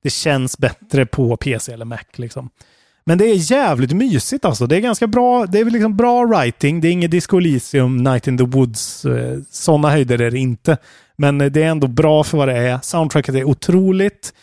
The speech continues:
Premissen känns väldigt fräsch. Och du liksom går runt och så är det en sån... Det är liksom som Minit eller som såna här väldigt liksom, det är lättsamt och trevligt och du dras faktiskt in i den här storyn.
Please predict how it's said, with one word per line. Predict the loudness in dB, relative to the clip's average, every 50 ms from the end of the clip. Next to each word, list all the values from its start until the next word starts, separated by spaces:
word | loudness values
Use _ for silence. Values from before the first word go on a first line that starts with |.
| _ _ _ _ -2
Premissen | -2 0 0 0 -2 -4 -4 -6
känns | -4 -2 -2 -2 0 0
väldigt | 0 0 0 -2
fräsch. | -4 -2 0 0 2 2 0 -2 -4 -10 -10 -8
Och | -2 0
du | 2 2
liksom | 2 0 0 -2 0 0
går | 0 2
runt | 2 2 2 2 2 0 -2 -2
och | -4 -2
så | 0 0
är | 0 0
det | 0 0
en | -2
sån... | -2 -2 0 0 0 -2 -4 -6 _ _ _ _ _ _ _ _ _ _ _ -2
Det | 0
är | 0
liksom | 0 0 -2 -4 -2
som | 0 -2 -2 0
Minit | 0 0 0 0 0 -2 -2 -4 _ -4 -2
eller | 0 0 2 2 0 0 0 -2 -4 _ _ _ _ _ _ _ _ _ -4
som | -4 -4
såna | -2 0 0 2
här | 2 2 2 2
väldigt | 0 0 0 0 0 0 0 -4 -4 -8 -20 -20 -20 _ -14 -8
liksom, | -6 -6 -6 -4 -4 -4 -4 -4 -6 -6 -8 _ _ _ _ _ _ _ _ _ _ _ _ _
det | -2 -2
är | 0
lättsamt | 0 0 -2 -2 -4 -10 -10 -8 -4 -2 -2 -2 -2 -2 -6 -8 _
och | -10 -10 -10 -10 -8 -10
trevligt | -4 -2 0 0 2 2 2 2 2 2 0 -2 -2 -4 _ -18
och | -2 -2 -2 -2 -2 -6 0
du | 0 0
dras | 2 4 2 2 2 2
faktiskt | 0 -2 -2 -2 -6 -6 -4
in | -4 -2 -2 0 0
i | 0
den | 0 0
här | 0 -2 -2
storyn. | -2 -2 -2 0 0 0 0 0 -2 -4